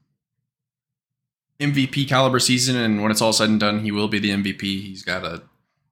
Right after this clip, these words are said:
three E R A, a whip of one, opponent's average one seventy-nine,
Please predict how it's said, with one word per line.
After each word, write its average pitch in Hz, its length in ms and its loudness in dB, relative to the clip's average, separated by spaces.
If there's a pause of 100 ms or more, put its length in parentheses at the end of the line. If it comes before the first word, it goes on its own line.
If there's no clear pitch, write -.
(640)
three 127 560 2
E 127 60 4
R 117 200 6
A, 110 460 2 (2250)
a 107 120 -8
whip 131 460 2
of - 540 -4 (540)
one, 131 560 2 (1600)
opponent's 131 500 2
average 127 880 0 (800)
one 123 240 2
seventy-nine, 127 920 0